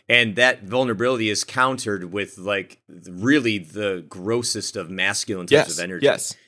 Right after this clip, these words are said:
Speaker 1: It's
Speaker 2: Not
Speaker 1: crazy.
Speaker 2: a perfect person. Now we're gonna get to her second feature.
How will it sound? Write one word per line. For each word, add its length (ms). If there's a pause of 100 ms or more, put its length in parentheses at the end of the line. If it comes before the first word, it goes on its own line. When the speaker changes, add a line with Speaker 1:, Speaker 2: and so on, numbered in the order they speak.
Speaker 1:
It's 160
Speaker 2:
Not 120
Speaker 1:
crazy. 160
Speaker 2:
a 40
perfect 260
person. 460 (760)
Now 220
we're 140
gonna 140
get 280
to 240
her 240
second 480
feature. 560